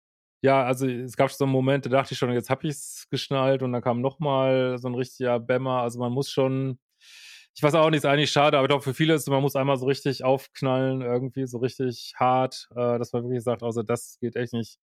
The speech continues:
geht einfach nicht so weiter.“ Das ist, weil man, viele ist es so dann: „Ach nee, ich doch noch mal ins alte Stallgefühl rein, ist mir doch egal, vielleicht kann ich die nächste Person ändern.“ Also, bei mir das auch, dieses, dass man wirklich so richtig aufschlagen musste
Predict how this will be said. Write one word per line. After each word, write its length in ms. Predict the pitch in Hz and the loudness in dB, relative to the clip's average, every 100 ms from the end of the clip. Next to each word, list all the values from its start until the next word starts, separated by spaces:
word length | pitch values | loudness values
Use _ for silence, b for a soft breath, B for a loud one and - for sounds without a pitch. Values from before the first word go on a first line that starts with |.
| _ b b b b _ _ _ _ | _ b b b b _ _ _ _
geht 140 | 135 | -2
einfach 200 | 131 123 120 | 0 0 -2
nicht 120 | 120 | -2
so 120 | 120 | -2
weiter.“ 380 | 113 120 120 113 | 0 0 0 0
Das 180 | 113 - | -2 -4
ist, 320 | 123 110 - | -8 -10 -4
weil 140 | 120 113 | -2 0
man, 520 | 123 120 120 117 117 | 0 -2 -2 -6 -8
viele 180 | - 139 | -2 2
ist 100 | 135 | 2
es 140 | 131 - | 0 -2
so 160 | 127 | 0
dann: 300 | 123 123 123 | 2 0 0
„Ach 140 | 120 107 | -4 -2
nee, 280 | 120 123 123 | 0 0 0
ich 320 | 110 - - _ b b b b b _ _ _ _ _ _ _ _ | -4 -14 -20 _ b b b b b _ _ _ _ _ _ _ _
doch 160 | - 160 | 0 2
noch 140 | 147 | 2
mal 180 | 135 131 | 2 2
ins 120 | 127 | 0
alte 460 | 123 135 135 131 127 | 0 0 0 -2 -2
Stallgefühl 540 | - 135 131 127 135 127 | 0 0 2 0 -2 0
rein, 180 | 123 | 2
ist 100 | 127 | 0
mir 60 | 127 | -2
doch 120 | 123 | -2
egal, 380 | 127 117 123 131 | 0 0 2 2
vielleicht 200 | 131 117 | 0 -2
kann 80 | 127 | -4
ich 80 | 123 | -4
die 80 | 123 | -2
nächste 220 | 127 131 | -2 -2
Person 360 | - 123 127 123 | -2 0 0 0
ändern.“ 360 | 131 135 127 | 0 0 0
Also, 180 | 120 123 | 0 0
bei 120 | 123 127 | 0 0
mir 160 | 131 | 2
das 160 | 127 123 | 0 0
auch, 180 | 123 135 | 0 0
dieses, 420 | 131 120 120 - _ B B B B B - | 0 -2 -2 -6 _ B B B B B -6
dass 100 | 117 | 0
man 120 | 139 | 2
wirklich 200 | 147 139 | 2 2
so 80 | 135 | 0
richtig 580 | 135 139 127 - - - | 0 0 -2 -6 -12 -4
aufschlagen 680 | - 156 156 - 147 147 147 | 2 2 2 2 4 4 0
musste 760 | 143 143 - 143 143 143 131 | -2 -2 2 4 4 0 -6